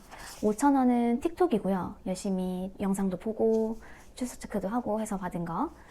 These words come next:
그 다음에 요 사천 원은 기프티콘 판매랑 하이패스 캐시백 받았던 거예요. 거기서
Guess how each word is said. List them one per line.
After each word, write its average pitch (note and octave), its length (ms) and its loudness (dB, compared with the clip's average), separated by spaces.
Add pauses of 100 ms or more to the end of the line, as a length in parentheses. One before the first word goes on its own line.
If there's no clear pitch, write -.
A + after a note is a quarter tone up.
(360)
그 G3+ 80 -10
다음에 F#3+ 520 0 (1400)
요 G3+ 80 0
사천 D4 340 2
원은 G#3 520 2 (400)
기프티콘 C#4+ 540 0
판매랑 C4+ 500 2 (300)
하이패스 E4 500 -2
캐시백 A#3 500 0
받았던 F3+ 440 -4
거예요. F#3+ 520 -2
거기서 F#3 400 -4